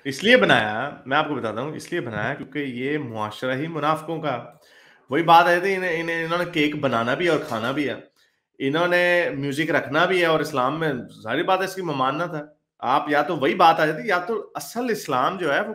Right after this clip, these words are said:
किसी के हलक के नीचे उतर ही नहीं सकता इक्कीसवीं सदी में, बल्कि किसी भी महजब मुआशरे में नहीं उतर सकता।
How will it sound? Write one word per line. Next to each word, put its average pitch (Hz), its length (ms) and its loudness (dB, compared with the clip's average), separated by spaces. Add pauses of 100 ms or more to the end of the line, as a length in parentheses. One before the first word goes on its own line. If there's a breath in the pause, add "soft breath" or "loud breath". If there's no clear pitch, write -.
(100)
किसी 180 200 -12
के 202 140 -2
हलक 143 220 0
के 185 160 -4
नीचे 175 220 -6
उतर 240 200 2
ही 320 80 -2
नहीं 320 100 -2
सकता 240 260 0
इक्कीसवीं 135 360 -6
सदी 104 220 -12
में, - 180 -20 (460)
बल्कि 214 220 -4
किसी 294 260 0
भी 320 60 2
महजब 233 340 6
मुआशरे 175 300 2
में 160 80 -2
नहीं 147 100 -2
उतर 113 120 -4
सकता। - 420 -16